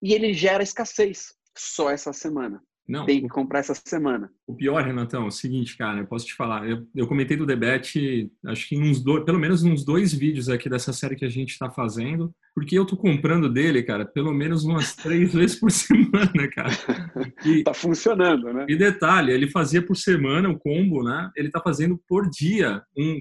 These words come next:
Speaker 2: combo no almoço
Speaker 1: Caramba!
Speaker 2: e um combo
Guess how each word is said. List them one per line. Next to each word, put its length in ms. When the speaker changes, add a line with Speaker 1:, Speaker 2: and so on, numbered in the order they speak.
Speaker 2:
combo 440
no 260
almoço 580
Speaker 1:
Caramba! 580
Speaker 2:
e 80
um 180
combo 480